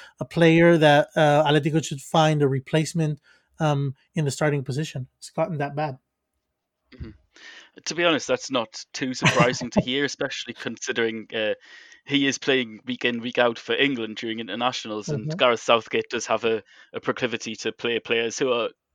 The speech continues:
Speaker 2: let's say, out of form at best, uh, quite a lot of the time. But that's something I'll, I'll, I'll, I've got a little bit of a question on,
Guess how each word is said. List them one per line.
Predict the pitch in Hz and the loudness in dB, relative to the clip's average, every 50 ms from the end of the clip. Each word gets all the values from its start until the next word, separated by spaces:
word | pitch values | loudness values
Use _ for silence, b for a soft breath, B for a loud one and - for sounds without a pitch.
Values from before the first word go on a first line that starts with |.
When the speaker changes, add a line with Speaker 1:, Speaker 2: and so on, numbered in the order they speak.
| _ - | _ 2
Speaker 2:
let's | 160 156 147 - - | 2 2 2 2 -4
say, | - 160 151 143 147 - | 0 2 4 4 4 4
out | 131 135 123 131 | 2 0 0 -2
of | 117 - | -6 -8
form | - - 151 127 120 117 110 | 0 2 4 4 4 2 -2
at | - - _ | -6 -2 _
best, | 135 117 117 - - 127 | 2 2 2 0 -6 -6
uh, | 123 127 127 - - - | -6 -6 -8 -10 -8 -2
quite | - 120 - | -2 0 0
a | - | 0
lot | 117 117 98 | -2 -2 -4
of | - | -4
the | 113 113 | -6 -8
time. | - - 107 101 101 104 107 107 | -2 0 0 0 0 -2 -6 -8
But | 101 110 - - b b b b b b b b b b b - | -10 -10 -10 -10 b b b b b b b b b b b 2
that's | 151 160 - - - - - - - - - _ _ _ _ _ _ _ _ _ _ _ | 2 2 2 -4 -8 -8 -6 -6 -8 -10 -14 _ _ _ _ _ _ _ _ _ _ _
something | - - 202 175 185 165 | -8 -6 -4 -4 0 2
I'll, | 165 156 151 - | 2 4 6 4
I'll, | 160 165 - | 4 4 6
I'll, | - 156 127 - - - | 4 2 2 -2 -6 -6
I've | 147 - | -6 -2
got | - 135 156 | 2 2 4
a | |
little | 170 160 143 | 4 4 4
bit | 143 139 135 | 4 0 0
of | 117 | 0
a | 123 | -4
question | - - 131 - - - 120 113 | -4 -2 -2 -2 -2 -6 -4 -4
on, | 113 113 110 | -4 -6 -6